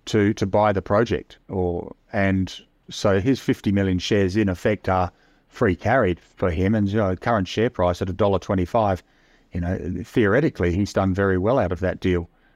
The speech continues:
And just on the, on the, um, the shares themselves, don't, don't forget he also, uh, it's a sixty forty joint venture. We own the sixty percent, but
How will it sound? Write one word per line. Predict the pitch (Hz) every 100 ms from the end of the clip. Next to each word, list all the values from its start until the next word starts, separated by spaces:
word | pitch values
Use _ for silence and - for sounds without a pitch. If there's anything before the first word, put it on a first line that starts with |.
| _
And | 104 92
just | 110 -
on | 98
the, | 92 92
on | 104 95
the, | 95 92
um, | 92 90 87 - _ _ _ _
the | 98
shares | - 143 147 95
themselves, | 95 - 143 104 87 - _ _ -
don't, | 131 131
don't | 143 139
forget | 131 113 113
he | 110
also, | 123 - 104 104 - - -
uh, | 107 101
it's | 104 107
a |
sixty | - 139 - 104
forty | - 110 95
joint | 104 95
venture. | 110 120 -
We | 90 120
own | 117 123
the | 117
sixty | - 107 - 98
percent, | 95 123 104 98
but | 98